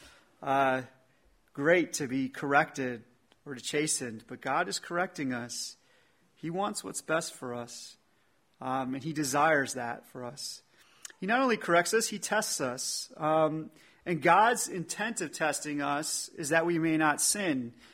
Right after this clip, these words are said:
We learn that from Exodus twenty twenty, where Moses says to the people, this is while they're looking at Mount Sinai, uh, and they can see God descending on the mountain,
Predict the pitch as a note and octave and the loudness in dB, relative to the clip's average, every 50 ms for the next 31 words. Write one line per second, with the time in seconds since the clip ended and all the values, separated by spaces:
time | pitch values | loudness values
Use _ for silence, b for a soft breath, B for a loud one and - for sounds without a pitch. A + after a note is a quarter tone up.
0 | B B _ D#3+ E3 E3+ F3+ F3 E3+ E3+ E3 C#3+ - E3+ D#3+ D#3+ E3 D#3+ - - | B B _ -4 0 0 2 4 4 4 2 2 0 -2 -2 0 0 0 0 -2
1 | D#3+ D#3+ D3 - - - E3 D#3 D3 C3+ - - F#3+ G3 F#3+ D#3 C3 B2 A#2+ - | -4 -4 -4 -4 -4 -2 0 0 0 0 -2 -6 -6 -2 -2 0 -2 -2 -4 -10
2 | b b b b b b b b - D3 D3 D#3 D#3+ E3+ F#3 F3 E3 E3+ D#3 - | b b b b b b b b -4 -2 0 2 4 4 4 4 2 0 0 0
3 | - F3 E3 D#3+ D#3 - - D3 D3+ C3 - E3 E3 - F3+ F#3 E3+ E3 E3 - | 2 2 2 2 2 0 -2 -4 -4 -6 -6 -8 -6 -4 -4 -2 -2 -2 -2 -4
4 | E3 C#3 C3+ C#3 C#3+ D3+ D#3 D#3+ D#3+ D#3 D3 D#3 D#3 - D#3 D#3 D3 D3 C#3+ C#3 | -4 -4 -4 0 2 2 2 4 2 0 0 -2 -4 -2 -2 0 2 2 0 0
5 | C#3 - - - _ - D3 C#3 C#3+ D3+ C#3+ - - - - D3 C#3 D3 D3 D#3+ | -2 -6 -12 -20 _ -8 -4 0 0 0 0 0 -2 -2 0 0 0 0 0 0
6 | F3+ G3 G3 G#3 G#3+ - b b b b b b b b b - D3 C#3+ D3 D3 | -2 -2 -4 -4 -6 -10 b b b b b b b b b 2 4 6 6 6
7 | D3 D3 - D3+ D3 D3+ D3+ D#3 D3+ D#3+ D#3 D3 C#3 - - - - G3+ G#3 G3+ | 4 2 0 -2 -2 0 -2 -2 0 -2 -2 0 2 2 2 2 2 0 -2 -2
8 | F#3 D#3+ D3 C#3 C3+ A#2+ - C#3+ A#2+ D3 D3+ D#3+ F3 F3+ E3 C#3+ D3+ C#3+ - - | 0 0 0 0 0 -2 -4 -4 0 4 6 8 8 8 6 4 2 -2 -2 0
9 | D#3+ D3+ D#3 D3 C#3+ D3 C#3+ C#3 C#3 C#3 C#3 C#3+ D3+ E3+ F#3 - - C#3 B2 B2+ | 0 0 0 0 0 0 0 0 0 0 0 2 4 4 2 2 0 -4 -4 -6
10 | C3 | -6